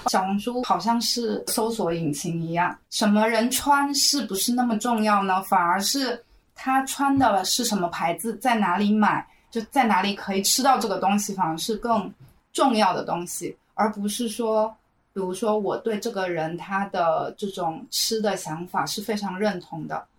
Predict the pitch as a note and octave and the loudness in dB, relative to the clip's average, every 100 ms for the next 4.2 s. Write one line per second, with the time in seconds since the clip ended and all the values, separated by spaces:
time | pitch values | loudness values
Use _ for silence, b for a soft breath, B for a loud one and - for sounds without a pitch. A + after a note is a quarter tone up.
0 | - F#3 A3 G#3 G#3+ A3 G#3 D3+ F3 F#3+ | -6 -2 0 0 0 0 -2 -4 -4 -6
1 | F3+ D#3 F3+ F3+ G3 G#3+ G#3 G3+ A3+ F#3 | -6 -6 -2 -2 -2 -2 -2 0 -2 0
2 | F#3+ F3 F3 G#3 F#3+ D#3+ D#3 F3 - - | 0 -4 -2 -4 -4 -8 -6 -6 -6 -6
3 | F#3 F#3 G#3 D3+ E3+ F#3 D3+ - F#3+ G3 | -4 -2 -4 -6 -10 -10 -10 -8 -10 -8
4 | G3 F#3+ | -10 -10